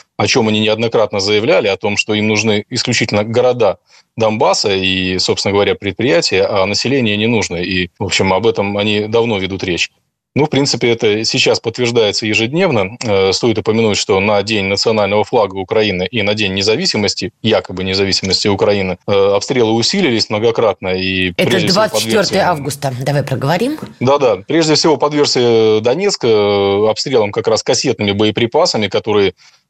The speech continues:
Speaker 1: э, Зеленский обещал не применять в отношении мирного населения, когда их получал от Байдена и его товарищей по нато. Э, собственно говоря, эти кассетники у нас разрываются ежедневно. Э, ну, было бы неправильно говорить, что это только на праздник, потому что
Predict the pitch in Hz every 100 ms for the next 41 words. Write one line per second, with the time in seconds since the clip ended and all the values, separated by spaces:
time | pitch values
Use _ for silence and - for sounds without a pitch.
0 | _ 110 101 117 110 110 110 - 107 110
1 | 123 113 113 120 123 101 101 95 107 101
2 | 98 98 104 95 92 98 - 117 170 127
3 | 98 90 87 104 98 90 110 104 - 92
4 | 90 95 131 147 104 95 92 90 _ _
5 | _ _ 104 101 92 107 98 90 90 92
6 | 85 95 95 107 127 165 90 _ _ _
7 | _ _ - 95 92 90 87 104 - 113
8 | 110 104 104 120 117 127 107 98 104 107
9 | 101 107 107 113 110 98 - 107 113 107
10 | 107 139 165 104 85 _ _ _ - 101
11 | 92 92 92 92 117 123 123 113 117 123
12 | 127 101 101 104 101 - 101 104 101 101
13 | 101 - 175 - 92 _ 95 104 - 104
14 | 95